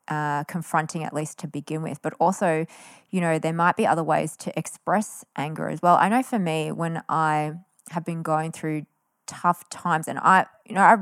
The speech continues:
it resonates with me, you saying that about, uh, and I know I can't speak for all women, but I definitely haven't been someone who has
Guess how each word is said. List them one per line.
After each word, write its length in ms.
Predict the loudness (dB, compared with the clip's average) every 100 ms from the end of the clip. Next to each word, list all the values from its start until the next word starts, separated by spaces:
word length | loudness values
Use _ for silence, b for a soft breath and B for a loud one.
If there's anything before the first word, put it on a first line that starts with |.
| 2
it 120 | 0
resonates 460 | 2 2 2 0 0
with 120 | -4
me, 260 | -2 -4 -6
you 120 | -6
saying 460 | -6 -4 -2 -2 0
that 140 | -2
about, 600 | 0 2 4 4 0 -12 -16 b b b b b b b b -2
uh, 40 | 2
and 280 | 4 2
I 60 | 2
know 80 | 2
I 120 | 0
can't 200 | -2 -8
speak 200 | -8 -10
for 80 | -6
all 200 | -2 0
women, 300 | -2 -4 -6
but 220 | -4 -4 _ b b b
I 100 | 2
definitely 360 | 2 0 0 0
haven't 360 | 4 4 4
been 140 | -2 -4
someone 320 | -4 -4 -4
who 240 | -2 -2
has 580 | 0 0 0 -2 -8 -16